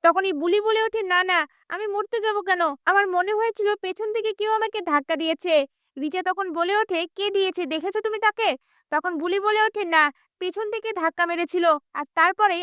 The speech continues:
আমি জলে পড়ে যাই।" কথাটা শুনে রিচা স্বস্তি পায়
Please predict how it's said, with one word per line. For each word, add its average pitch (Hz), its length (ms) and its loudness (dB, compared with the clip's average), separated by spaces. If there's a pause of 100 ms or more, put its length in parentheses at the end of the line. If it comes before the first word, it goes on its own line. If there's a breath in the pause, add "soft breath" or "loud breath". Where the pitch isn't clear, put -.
আমি 349 160 -4
জলে 320 300 2
পড়ে 320 240 -2
যাই।" 302 220 2 (400)
কথাটা 415 300 4
শুনে 440 220 -2
রিচা 370 260 -2
স্বস্তি 330 360 -4
পায় 311 240 6